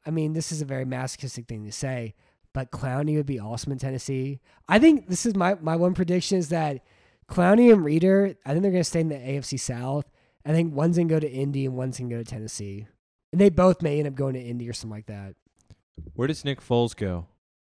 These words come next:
Speaker 1: Uh, I think they're just gonna have to keep him for another year.
Speaker 2: What?
Speaker 1: Yeah.
Speaker 2: You think he's going anywhere?
Speaker 1: 'Cause it, they, they have
Speaker 2: What if he
Speaker 1: they,
Speaker 2: goes to Tampa?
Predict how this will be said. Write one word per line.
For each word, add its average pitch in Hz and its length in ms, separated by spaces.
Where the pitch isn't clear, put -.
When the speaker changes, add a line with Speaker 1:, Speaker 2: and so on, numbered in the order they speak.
Speaker 1:
Uh, 131 60
I 139 100
think 180 260
they're 143 100
just 143 160
gonna 156 60
have 135 80
to 127 60
keep 139 220
him 147 100
for 131 100
another 110 220
year. 107 420
Speaker 2:
What? 202 720
Speaker 1:
Yeah. 110 260
Speaker 2:
You 156 160
think 370 140
he's 220 120
going 220 280
anywhere? 269 560
Speaker 1:
'Cause 175 200
it, 196 340
they, 185 260
they 190 560
have 175 200
Speaker 2:
What 151 100
if 147 60
he 160 40
Speaker 1:
they, 156 60
Speaker 2:
goes - 180
to - 80
Tampa? 120 420